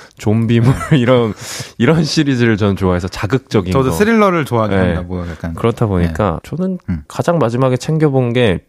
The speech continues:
Speaker 1: 비밀의 숲이었던 것 같아요.
Speaker 2: 아, 비밀의 숲.
Speaker 1: 네, 그거 너무 재밌게
Speaker 2: 네,
Speaker 1: 봤었던
Speaker 2: 그건
Speaker 1: 것
Speaker 2: 유명한 드라마라고 하던데 저는 오히려 그걸 또 안 봤습니다. 저도.
Speaker 1: 아, 진짜요?
Speaker 2: 드라마 저도 잘 안 보는 스타일이에요.
Speaker 1: 오.
Speaker 2: 유행하면 그냥 잠깐 따라서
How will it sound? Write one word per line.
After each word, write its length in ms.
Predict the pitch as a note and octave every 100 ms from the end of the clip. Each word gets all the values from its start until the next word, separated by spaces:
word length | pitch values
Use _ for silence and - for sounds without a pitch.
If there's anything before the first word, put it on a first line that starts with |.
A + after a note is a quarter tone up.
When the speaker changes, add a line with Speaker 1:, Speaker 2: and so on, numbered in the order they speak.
| _
Speaker 1:
비밀의 360 | - D3 D3 B2+
숲이었던 480 | A2 F#2+ F2 E2+ D2
것 140 | -
같아요. 180 | G2+ G#2+
Speaker 2:
아, 60 | A2+
비밀의 340 | A#2 A#2+ G#2+
숲. 160 | F#2 G2+
Speaker 1:
네, 200 | F#2 E2+ D#2+
그거 140 | F#2+
너무 180 | F2 F#2
재밌게 300 | E2+ E2 -
Speaker 2:
네, 60 | F#2
Speaker 1:
봤었던 160 | E2
Speaker 2:
그건 260 | - C3+ C#3
Speaker 1:
것 60 |
Speaker 2:
유명한 380 | A2 B2 C3 A#2+
드라마라고 400 | G2+ G2 F#2 F2
하던데 140 | F#2 F2
저는 220 | - E3
오히려 180 | B2 B2+
그걸 180 | - A2+
또 100 | -
안 80 | E2+
봤습니다. 420 | D#2 - - C#2 D2
저도. 160 | _ G2 _
Speaker 1:
아, 180 | A2 A#2+
진짜요? 380 | - F#2+ F2 A#2
Speaker 2:
드라마 340 | D3 F#3 F3
저도 220 | B2+ B2+
잘 140 | C3+ G#2+
안 100 | F#2
보는 140 | G#2
스타일이에요. 320 | F#2 G#2+ F#2 G2
Speaker 1:
오. 760 | G2+ G2+ G2 G2 G2 F#2+ F2 D#2
Speaker 2:
유행하면 460 | B2 C3+ B2+ A#2
그냥 200 | - G#2+ G2
잠깐 380 | - G2 A2 G#2
따라서 280 | B2 C3